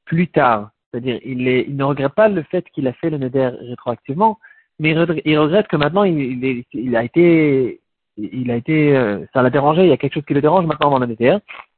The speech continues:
mais il n'est pas intéressé de re-, de regretter le neder rétroactivement. Ici, c'est pas considéré comme une charata. Donc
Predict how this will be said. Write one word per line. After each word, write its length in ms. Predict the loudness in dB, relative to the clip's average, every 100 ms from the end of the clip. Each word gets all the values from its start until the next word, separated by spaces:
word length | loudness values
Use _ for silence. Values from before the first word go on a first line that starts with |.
| -2
mais 120 | 0
il 60 |
n'est 80 | 0
pas 160 | 2 0
intéressé 380 | 2 -2 -2 -4
de 80 | -2
re-, 140 | -4
de 120 | -4 -6
regretter 460 | -4 -6 -6 -4
le 60 | -4
neder 280 | -2 -2 -2 -6
rétroactivement. 1040 | -10 0 0 2 0 0 _ -6 -2 -2 -4
Ici, 220 | -14 -10
c'est 80 | -2
pas 140 | -2
considéré 400 | 0 -2 0 -2
comme 140 | -2 -8
une 80 | -8
charata. 440 | -6 -2 -2 -2 _ _ _ _
Donc 120 | -4